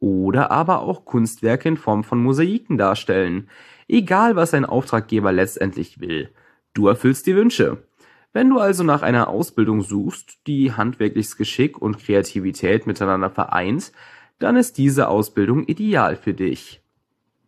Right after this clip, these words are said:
Achtens, eine Ausbildung als Packmitteltechnolog beziehungsweise Packmitteltechnologin. Jeden Tag werden Millionen Pakete rund um die Welt geschickt. Damit sie alle sicher verpackt sind und heil ankommen,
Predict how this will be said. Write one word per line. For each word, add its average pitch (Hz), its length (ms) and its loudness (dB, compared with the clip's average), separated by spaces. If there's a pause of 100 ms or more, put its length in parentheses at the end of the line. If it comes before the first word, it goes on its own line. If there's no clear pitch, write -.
(300)
Achtens, - 680 -4
eine 208 220 0
Ausbildung 113 500 2
als 90 200 -4
Packmitteltechnolog 151 1300 -2
beziehungsweise 214 400 -2
Packmitteltechnologin. 123 1500 -2 (500)
Jeden 254 240 0
Tag 175 320 0
werden 120 220 2
Millionen 104 440 0
Pakete 120 520 -2
rund 92 220 -4
um 147 140 -2
die 165 160 -2
Welt 95 220 0
geschickt. - 540 -4 (440)
Damit 175 300 0
sie 156 120 2
alle 120 160 4
sicher 110 280 0
verpackt - 500 -6
sind 170 300 -4
und 104 200 -4
heil 95 200 -2
ankommen, 156 500 -2